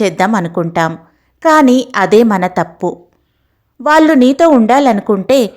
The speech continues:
నీకు టైమ్ ఇస్తారు, నీ మెసేజ్కి స్పందిస్తారు, కానీ వాళ్ళు అలా చేయకపోతే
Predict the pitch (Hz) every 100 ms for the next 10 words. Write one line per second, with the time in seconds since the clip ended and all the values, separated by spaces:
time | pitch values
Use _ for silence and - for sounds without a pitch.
0 | _ 262 285 277 220 - 196 185 196 165
1 | - 170 170 170 - _ _ 311 320 262
2 | 262 339 311 - 233 208 233 - 185 170
3 | 185 - 175 160 165 - _ _ _ -
4 | 311 320 302 277 262 233 247 214 208 214
5 | 214 180 208 240 - 170 170 233 180